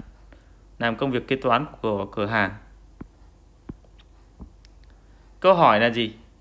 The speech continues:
Làm thế nào xác định được chi phí cơ hội? Cái cách xác định chi phí cơ hội của cái công việc mà chủ cửa hàng làm. Cách xác định chi phí cơ hội.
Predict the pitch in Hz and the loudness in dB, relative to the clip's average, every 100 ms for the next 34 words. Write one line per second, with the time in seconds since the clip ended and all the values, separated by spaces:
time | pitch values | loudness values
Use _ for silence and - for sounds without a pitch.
0 | - _ - 135 131 156 156 127 117 196 | -20 _ 0 2 2 2 4 4 2 -2
1 | 214 160 107 113 - 135 147 - 127 110 | -2 -2 -2 -6 -6 -8 -6 -6 -2 -2
2 | - - - - _ _ - - - - | -4 -20 -20 -20 _ _ -20 -20 -20 -8
3 | 143 - 208 214 - 190 - - 147 143 | -4 0 0 0 -4 -4 -4 -4 -6 -4
4 | 143 147 123 120 - - - - - - | -4 -2 -2 -4 -6 -16 -20 -20 -20 -20
5 | - - - - 107 113 127 170 147 139 | -20 -20 -20 -12 -8 -6 0 0 2 0
6 | 117 117 113 101 113 113 110 107 101 - | 0 -4 -6 -8 -6 -6 -2 0 -2 -6
7 | - _ _ _ _ _ _ - - _ | -20 _ _ _ _ _ _ -12 -12 _
8 | _ _ _ - - _ _ _ _ _ | _ _ _ -20 -20 _ _ _ _ _
9 | - - _ - - _ - - 165 185 | -20 -20 _ -20 -20 _ -20 -6 -2 -2
10 | - 190 160 - - 117 - 131 110 | -2 -2 -2 -4 -6 -8 -6 -4 -4